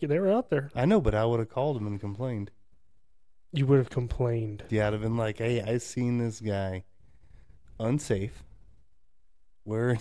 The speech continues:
Speaker 2: <laughs> his life jacket backwards."
Speaker 1: Upside down.
Speaker 2: Upside down. And, uh, when he, he yanking his son off the side of the boat.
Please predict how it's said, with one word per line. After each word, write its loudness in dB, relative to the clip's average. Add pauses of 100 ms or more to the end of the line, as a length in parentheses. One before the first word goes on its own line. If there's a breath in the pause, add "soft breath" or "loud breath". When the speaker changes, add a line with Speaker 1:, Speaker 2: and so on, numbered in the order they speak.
Speaker 2:
<laughs> -12
his 6
life 2
jacket 0
backwards." -8
Speaker 1:
Upside -6
down. -10 (520 soft breath)
Speaker 2:
Upside -2
down. 0 (340)
And, -4
uh, -4 (180)
when -6
he, -6
he -6 (100)
yanking -6
his -6
son -6
off -6
the -12
side -6
of -6
the -6
boat. -4